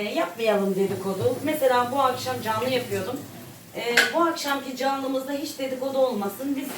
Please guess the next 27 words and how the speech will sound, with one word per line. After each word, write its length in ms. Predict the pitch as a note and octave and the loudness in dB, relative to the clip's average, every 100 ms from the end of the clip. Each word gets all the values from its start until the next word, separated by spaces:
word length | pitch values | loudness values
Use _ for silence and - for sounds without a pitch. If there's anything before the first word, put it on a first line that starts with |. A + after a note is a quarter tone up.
| - C#4 | -10 -4
şundan 380 | C#4+ C#4+ C#4 | 0 2 2
konuşalım, 500 | G#3 F#3+ F3 B3+ C#4+ | -2 -6 -2 0 0
bundan 360 | C4 C4 D4+ - | 0 0 0 -2
konuşalım." 440 | G#3 E3+ D#3+ C3+ - - - - - | -4 -6 -6 -8 -10 -16 -20 -20 0
Oradan 500 | - C4+ C4+ C#4 C4+ | 6 6 6 2 2
eşek 420 | A3+ - D4 D4 - | -2 -2 -4 -6 0
suratlı, 300 | C4 B3+ B3+ | 2 2 0
at 260 | B3+ C4 - | -2 -4 2
suratlı, 540 | B3+ B3 A#3+ A#3+ B3+ B3+ - - - - - | 6 6 4 4 4 4 -10 -20 -20 -18 -6
e, 640 | A3 A#3 A3+ G#3+ G#3+ G#3+ - | -2 0 0 -2 -4 -6 -8
kafadan 400 | G#3+ B3 B3+ B3+ | 2 4 6 2
sakat 380 | C4 B3+ C#4 | 2 0 2
olan 260 | B3+ B3 B3 | 4 2 2
Hifa 220 | B3+ B3 | -4 0
atlıyordu. 560 | A#3 A3+ C4+ A#3 E3 - - - - - | 0 -2 2 2 2 -4 -10 -20 -20 -4
"Siz 240 | G#3 G#3 B3 | -2 4 4
yapmayın 480 | C4 C4+ C#4 C#4+ | 4 2 4 4
canım, 380 | C4+ C4+ D4+ B3+ | 4 2 2 0
biz 200 | A#3 A#3+ | -4 2
dedikodu 380 | B3+ B3+ C4 C4+ | 2 4 0 2
yapacağız. 500 | C4 C4 - D4 B3+ A3+ | 0 0 -2 0 0 -2
Biz 120 | A#3+ | -2
olmuşları 560 | A#3+ B3 - C4+ D4 | -2 -2 -2 -2 -2
konuşuyoruz, 520 | D#4 D4 - C4 G#3+ - | 0 -2 -2 -2 -2 -2
biz 180 | C4 | -6
dedikodu 320 | C4 B3+ C4 C#4 | -6 -4 -4 0
yapmıyoruz. 540 | D4 - C#4+ B3 | -2 -2 -2 -2